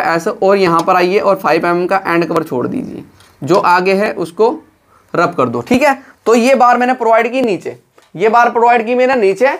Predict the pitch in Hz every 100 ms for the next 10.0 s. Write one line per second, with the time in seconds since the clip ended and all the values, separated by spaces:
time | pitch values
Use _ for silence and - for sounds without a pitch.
0 | - _ 214 208 254 277 220 220 262 247
1 | 196 165 147 127 127 _ 214 269 262 254
2 | 269 240 247 285 254 233 220 170 175 226
3 | 262 247 240 247 240 254 240 277 _ _
4 | _ _ _ - 208 226 240 247 240 226
5 | 240 208 208 214 226 233 233 254 220 254
6 | - 208 202 240 208 175 151 135 - -
7 | - 233 233 240 220 233 233 214 208 214
8 | 226 233 226 254 - 190 220 240 233 262
9 | 214 190 208 214 208 196 151 147 139